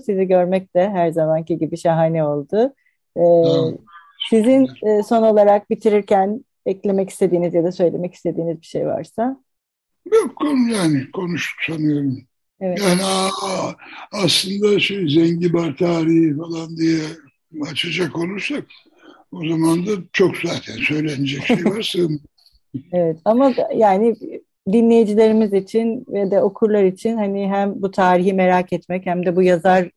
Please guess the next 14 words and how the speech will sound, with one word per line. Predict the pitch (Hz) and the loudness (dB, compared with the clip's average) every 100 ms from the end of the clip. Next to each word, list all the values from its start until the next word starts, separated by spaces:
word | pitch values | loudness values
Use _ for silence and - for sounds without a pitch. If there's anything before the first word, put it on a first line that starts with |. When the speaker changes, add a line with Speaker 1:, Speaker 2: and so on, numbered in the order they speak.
| 175 | -6
Speaker 1:
vesilesiyle | 165 - 170 170 185 170 185 196 | -4 -2 -4 -2 0 2 0 0
Afrika'ya | 165 165 _ - 170 160 165 170 170 _ | -4 -6 _ -8 -4 -2 -2 -4 -10 _
ve | - 135 - | -12 -10 -4
diğer | 156 160 | 0 0
yazarlarına | 160 160 160 156 160 160 | 0 0 0 0 -2 0
bakmak | 160 160 156 156 - | 0 -2 -8 -8 -2
da | 165 185 - _ _ _ - | -2 -2 -6 _ _ _ -6
belki | 160 151 196 | -2 -2 -2
bir, | 190 190 - - _ - | 0 0 -4 -18 _ -16
e, | - | -10
yol | - - 196 196 | -8 -2 2 4
olur | 180 151 - - - - | 4 2 -4 -8 -14 -12
diye | - 139 139 | -4 -4 -4
düşünelim. | - - - - 208 | -8 -12 -10 -8 -8